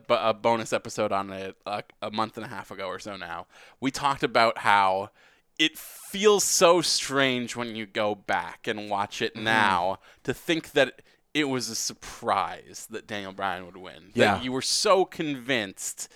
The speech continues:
Speaker 1: that, like, this company cannot make the right decision to spite itself. Like, they will just completely screw this up.
Speaker 2: Mm-hmm.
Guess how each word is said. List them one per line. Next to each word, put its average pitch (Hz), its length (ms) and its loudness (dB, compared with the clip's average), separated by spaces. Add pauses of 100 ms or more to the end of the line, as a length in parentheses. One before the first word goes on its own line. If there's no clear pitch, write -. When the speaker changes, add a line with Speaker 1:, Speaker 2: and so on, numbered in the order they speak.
(300)
Speaker 1:
that, 117 240 -4
like, 113 260 0
this - 180 -6
company 151 680 -4 (220)
cannot 127 560 -6
make 127 240 -4
the 123 100 -4
right 117 260 0
decision 110 500 -8
to 120 100 -8
spite - 480 0
itself. 92 480 -6
Like, 113 200 -6
they 120 120 -2
will 120 360 -2 (100)
just - 400 -10
completely 165 720 -8
screw 120 320 -6
this 101 240 -10
up. 95 220 -10
Speaker 2:
Mm-hmm. 127 280 -6